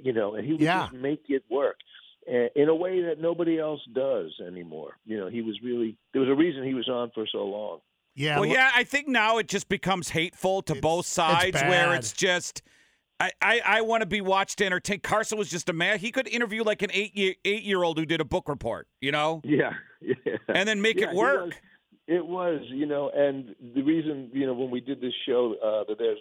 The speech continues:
Speaker 1: Johnny, take place in seventy-two, I remember as a, you know, teenager in New York, I'd stay up late, you know, it was school night, so you'd have to, like,
Speaker 2: Yep.
Speaker 1: quietly put the T V on so your parents didn't know you were up at midnight.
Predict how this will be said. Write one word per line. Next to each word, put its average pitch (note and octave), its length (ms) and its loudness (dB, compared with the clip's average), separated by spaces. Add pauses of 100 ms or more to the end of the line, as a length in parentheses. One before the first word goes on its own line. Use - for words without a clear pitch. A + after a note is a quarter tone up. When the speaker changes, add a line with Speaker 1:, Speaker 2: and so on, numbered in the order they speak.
Speaker 1:
Johnny, E3 400 -8
take B2 160 -8
place B2+ 200 -2
in A#2 120 -16
seventy-two, A#2+ 560 -2
I A#2 160 -2
remember A2+ 480 -2
as G#2 160 -6
a, G2 80 -2 (420)
you C#3 120 -4
know, G2 120 -2 (120)
teenager A2+ 540 -2
in G#2 100 -4
New G#2 80 -8
York, E3 400 -6 (420)
I'd A2 220 -8
stay C3+ 180 2
up B2 140 0
late, B2 280 -4
you B2+ 160 -2
know, G#2+ 300 -2
it G#2+ 100 -4
was A2 200 0
school G#3+ 240 2
night, G#2 260 0 (120)
so A#2+ 140 2
you'd A2 220 -2
have B2 180 -4
to, A#2 140 -2
like, G#2+ 180 -4 (220)
Speaker 2:
Yep. B2+ 240 -4
Speaker 1:
quietly C#3 580 -2
put D3+ 140 2
the B2 80 -10 (100)
T C3+ 140 4
V C#3 200 2
on G#2 220 -2
so - 60 -6
your G2+ 80 -4
parents A#2 340 -6
didn't A2 180 -6
know A2+ 120 2
you A2 160 0
were A2+ 100 4
up A#2+ 120 -2
at F#2+ 160 -2
midnight. E2+ 360 -8